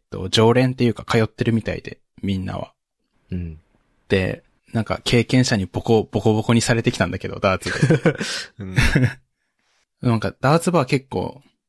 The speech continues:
Speaker 1: なんか、全体的には静かで、しかもなんかね、なんか、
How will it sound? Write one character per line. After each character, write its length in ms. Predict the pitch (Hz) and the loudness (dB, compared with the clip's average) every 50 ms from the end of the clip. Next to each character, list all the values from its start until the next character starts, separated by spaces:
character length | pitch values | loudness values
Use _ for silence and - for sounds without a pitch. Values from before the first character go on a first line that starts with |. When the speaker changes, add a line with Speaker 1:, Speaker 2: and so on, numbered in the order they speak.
| _ _ - | _ _ -10
Speaker 1:
な 100 | - 107 | -10 -10
ん 40 | 104 | -10
か、 140 | - - - - - - _ _ _ _ _ _ _ _ _ _ _ _ _ - | -10 -14 -16 -18 -20 -20 _ _ _ _ _ _ _ _ _ _ _ _ _ 0
全 220 | - 123 127 131 | 2 4 4 4
体 240 | 131 139 135 135 131 | 4 2 2 2 2
的 240 | - 143 - 143 139 | 0 -2 0 2 4
に 100 | 143 135 | 4 4
は 140 | 113 101 - | 2 2 0
静 260 | - - 110 101 101 | -2 -4 -4 -4 -6
か 160 | - 95 87 | -8 -10 -10
で、 320 | 85 92 92 87 - - _ _ _ _ _ _ _ _ _ _ _ | -6 -6 -6 -6 -6 -8 _ _ _ _ _ _ _ _ _ _ _
し 180 | - - - - | -12 -12 -8 -4
か 100 | - 113 | -2 0
も 120 | 107 101 | 0 0
な 80 | 104 110 | -2 -2
ん 60 | 107 | -4
か 80 | - 98 | -4 -4
ね、 160 | 101 101 101 | -4 -4 -2
な 80 | 110 117 | -2 -4
ん 40 | 117 | -4
か、 200 | - 92 - | -4 -6 -8